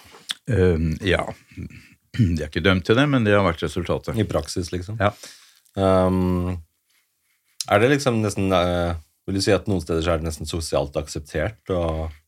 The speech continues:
Speaker 2: være antisemittisk? At det, at det begynner å bli mer aksept for det?
Speaker 1: Da <clears throat> begrepet antisemittisme kom i atten syttiåtte,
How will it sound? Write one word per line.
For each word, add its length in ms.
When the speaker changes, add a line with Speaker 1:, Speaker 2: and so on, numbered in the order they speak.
Speaker 2:
være 260
antisemittisk? 880
At 160
det, 340
at 120
det 80
begynner 180
å 40
bli 100
mer 220
aksept 400
for 140
det? 100
Speaker 1:
Da 300
<clears throat> 0
begrepet 880
antisemittisme 800
kom 320
i 220
atten 240
syttiåtte, 720